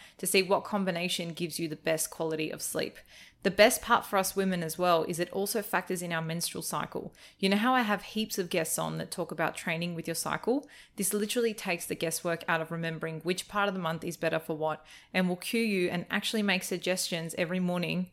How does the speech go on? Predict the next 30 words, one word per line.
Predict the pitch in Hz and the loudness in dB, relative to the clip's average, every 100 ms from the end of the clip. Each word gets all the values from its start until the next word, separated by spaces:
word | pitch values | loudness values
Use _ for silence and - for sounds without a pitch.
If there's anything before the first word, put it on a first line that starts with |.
| - | 0
on | 185 | 2
what | 180 190 | 4 2
style | - 180 175 | 4 4 4
is | 175 175 | 2 -2
more | 165 | -4
appropriate. | 160 - 160 156 160 - - | -4 -2 -2 0 0 0 -2
So | 175 170 - | 0 0 0
on | 180 | -2
the | 175 | -2
first | - 180 180 | 2 2 4
day | 170 160 | 2 4
of | 160 156 | 2 -2
my | 185 170 | -6 -2
cycle, | - 185 185 - - 156 | -2 -2 -2 -4 -4 -4
it | 190 - | -4 0
reminds | 190 165 165 | 0 0 -2
me | 175 165 | -4 -2
that | - 85 - | -2 -2 2
based | 233 - | 2 2
off | 190 | 0
where | 190 | 0
my | 175 165 | 0 0
hormones | 196 202 196 165 | 0 0 0 0
are | 160 | 2
at, | 160 156 | 2 0
resistance | 175 180 185 185 165 - | 0 -2 0 -2 -4 -6
training | - 160 160 160 | -4 -2 -4 -6
is | 160 | -6
more | 160 160 | -4 -4
appropriate. | 160 - 160 - - - | -4 -4 -4 -4 -6 -8